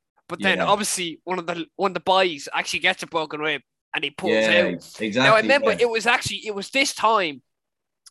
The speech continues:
Speaker 1: last week. Um, I was on the way to a wedding and this thing pops up on my phone and it was Tommy Fury, apparent-, uh, rumoredly pulls out of Jake Paul fight. I was like, "Bullshit.
Speaker 2: That's,
Speaker 1: Fuck
Speaker 2: yeah.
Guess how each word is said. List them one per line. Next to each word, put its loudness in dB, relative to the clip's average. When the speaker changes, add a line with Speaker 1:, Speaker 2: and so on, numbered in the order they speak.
Speaker 1:
last 0
week. -10
Um, 2
I 2
was -4
on -8
the -4
way -2
to -8
a -6
wedding -4
and 0
this 0
thing -6
pops -2
up -2
on -20
my -4
phone 2
and -2
it -12
was -6
Tommy -4
Fury, -2
apparent-, -4
uh, -2
rumoredly 0
pulls -4
out -4
of -16
Jake -4
Paul -2
fight. -4
I -10
was -16
like, -16
"Bullshit. 0
Speaker 2:
That's, 4
Speaker 1:
Fuck 4
Speaker 2:
yeah. 2